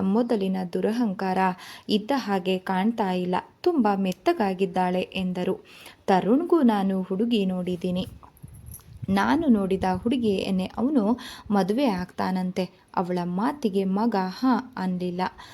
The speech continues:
"ಏನು, ನಾ ಹೇಳಿದ್ ನಿಂಗೆ ಕಿವಿಗ್ ಹೋಗ್ತಾ ಇದೀಯಾ? ಎಲ್ಲಿದ್ದೀಯಾ?" ಎಂದು ಮಗನ ಕಿವಿಯನ್ನು ಹಿಂಡಿದರು. "ಹಾಮ, ಆಯ್ತು, ನೀನು ಹೇಳಿದ ಹಾಗಿರ್ಲು, ನಾನು ಸ-, ಸುತಾರಾಮ್ ಪ್ರಯತ್ನಿಸ್ತೇನೆ.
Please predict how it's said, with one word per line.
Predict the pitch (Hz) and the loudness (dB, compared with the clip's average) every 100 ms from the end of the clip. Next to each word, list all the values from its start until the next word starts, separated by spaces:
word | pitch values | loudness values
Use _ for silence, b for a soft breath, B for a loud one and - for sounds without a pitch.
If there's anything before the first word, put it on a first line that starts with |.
| B B | B B
"ಏನು, | 202 196 294 - - - | 4 6 6 4 -4 2
ನಾ | 226 | 4
ಹೇಳಿದ್ | 208 202 214 285 330 214 | 4 4 4 6 4 4
ನಿಂಗೆ | 214 202 | 4 4
ಕಿವಿಗ್ | 196 226 247 247 | 2 0 0 0
ಹೋಗ್ತಾ | 208 196 - 196 | -2 -4 -2 0
ಇದೀಯಾ? | 190 180 196 220 226 190 B B B | 0 0 2 4 2 -2 B B B
ಎಲ್ಲಿದ್ದೀಯಾ?" | 247 349 415 415 214 208 202 - - | 6 10 10 8 2 4 4 0 -2
ಎಂದು | 196 190 | 0 0
ಮಗನ | 190 214 254 220 185 | 0 0 0 0 -2
ಕಿವಿಯನ್ನು | 185 226 226 277 208 190 190 | -2 0 2 2 0 0 -2
ಹಿಂಡಿದರು. | 190 190 180 175 185 180 - B B B B | -2 -2 -2 -2 -2 -2 -4 B B B B
"ಹಾಮ, | - 269 330 285 262 254 214 | 0 2 4 6 6 4 0
ಆಯ್ತು, | 208 220 220 214 214 - | 0 0 0 0 -2 -2
ನೀನು | 202 190 | -2 0
ಹೇಳಿದ | 185 196 262 277 208 | 0 2 2 2 0
ಹಾಗಿರ್ಲು, | 202 196 185 190 190 | 0 -2 -2 0 0
ನಾನು | 190 190 185 185 | 0 0 -2 -4
ಸ-, | - 190 - | -4 -4 -4
ಸುತಾರಾಮ್ | - 214 262 202 185 214 | 0 0 2 0 0 -4
ಪ್ರಯತ್ನಿಸ್ತೇನೆ. | 233 320 220 - 190 - 202 190 190 | -2 0 0 -2 -4 -2 0 0 -2